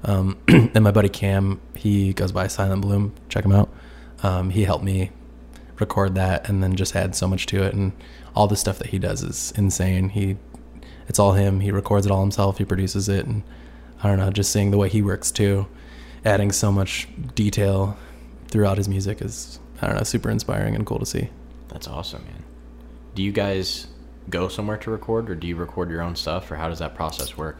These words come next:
Speaker 2: I
Speaker 1: Uh,
Speaker 2: always, I
Speaker 1: the
Speaker 2: always wondered 'cause I feel like that stuff's mad expensive if you go
Speaker 1: Yeah,
Speaker 2: somewhere.
Speaker 1: the first time we recorded, we actually recorded with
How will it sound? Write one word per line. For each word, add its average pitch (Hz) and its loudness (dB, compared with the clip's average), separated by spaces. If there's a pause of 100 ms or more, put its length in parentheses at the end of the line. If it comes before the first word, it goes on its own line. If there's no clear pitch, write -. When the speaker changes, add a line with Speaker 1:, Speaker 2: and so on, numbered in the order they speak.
Speaker 2:
I 113 6
Speaker 1:
Uh, 113 10
Speaker 2:
always, 110 8
I 107 -2
Speaker 1:
the 107 2
Speaker 2:
always 131 6
wondered 98 -2
'cause - -16
I 85 -8
feel 110 -6
like 92 -4
that 82 -8
stuff's - -8 (360)
mad 82 -2
expensive 82 -8
if - -16
you 73 -12
go 135 8
Speaker 1:
Yeah, 101 6
Speaker 2:
somewhere. - -6
Speaker 1:
the 120 4
first 151 6
time 190 8
we 139 10
recorded, 110 6
we 107 6
actually 107 2
recorded 110 2
with 101 0